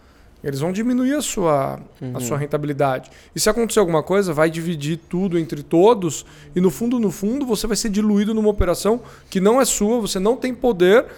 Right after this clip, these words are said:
Speaker 1: e o seu dinheiro simplesmente evapora, né? Por isso que eu gosto do mercado imobiliário.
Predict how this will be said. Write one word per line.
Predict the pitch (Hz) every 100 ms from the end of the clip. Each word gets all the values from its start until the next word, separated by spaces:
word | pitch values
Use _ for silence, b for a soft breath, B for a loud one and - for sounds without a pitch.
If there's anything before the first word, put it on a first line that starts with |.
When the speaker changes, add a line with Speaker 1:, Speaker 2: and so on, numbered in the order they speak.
| B B
Speaker 1:
e | 208
o |
seu | 220 233
dinheiro | 220 220
simplesmente | 214 262 285 220 254 240
evapora, | 220 233 - 185 165 147 135 b b b - -
né? | 143 147 B B -
Por | 190
isso | 214
que |
eu | 175
gosto | 175
do | 165
mercado | 156 - 147
imobiliário. | 147 139 131 113 110